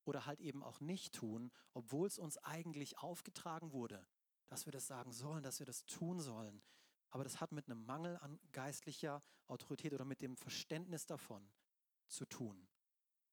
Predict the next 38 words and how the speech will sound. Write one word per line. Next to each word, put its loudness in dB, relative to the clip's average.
Und -4
Jesus, 2
wenn 0
wir, 4
wenn 0
wir 2
seinen 2
Dienst 2
anschauen, 0
er -2
war 4
sich -2
zu 2
jeder 4
Zeit 0
dieser 2
Autorität 0
bewusst. -2
Er, 2
man 2
könnte 2
auch 0
sagen, 2
er 2
war 4
sich -2
seiner 0
Rechte 0
bewusst. -2
Er 2
war 6
sich 0
seiner 2
Macht 0
bewusst, -2
die 6
er 2
hatte, 0